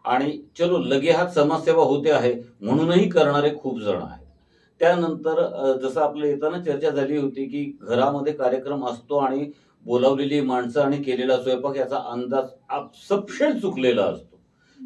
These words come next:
चारशे लोकं सांगितलेले, व चारशे लोकांचा स्वयंपाक केलेला असतो आणि त्या ठिकाणी शंभर ते दीडशे लोकं येतात. शंभर, दीडशे लोकं. हे, हा प्रमाण पन्नास पर्यंत सुद्धा, पन्नास लोकांचं जरी अन्न जास्त असलं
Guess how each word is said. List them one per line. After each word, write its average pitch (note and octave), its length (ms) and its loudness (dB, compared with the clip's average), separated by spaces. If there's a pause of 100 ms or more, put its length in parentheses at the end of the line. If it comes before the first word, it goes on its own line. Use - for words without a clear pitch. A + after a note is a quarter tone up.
चारशे C#3 360 2
लोकं E3+ 340 0
सांगितलेले, D#3 600 2
व D3 160 2
चारशे C3+ 400 0
लोकांचा D#3 320 0
स्वयंपाक D3+ 360 -2
केलेला D3+ 220 2
असतो C#3+ 240 -2
आणि D3+ 140 -6
त्या D#3 120 2
ठिकाणी D3 340 -4
शंभर C3+ 320 -2
ते F3 120 -6
दीडशे C3+ 400 -4
लोकं A2 240 -4
येतात. - 160 -12 (520)
शंभर, A#2+ 300 0
दीडशे C#3 300 -4
लोकं. - 180 -8 (420)
हे, B2+ 100 4
हा D3 460 0
प्रमाण C3 380 0
पन्नास C3 440 0
पर्यंत C3+ 380 0
सुद्धा, B2+ 380 -2
पन्नास A#2 500 -2
लोकांचं C3+ 460 -6
जरी B2+ 200 -2
अन्न A#2+ 260 -2
जास्त A#2 340 -6
असलं B2+ 300 -6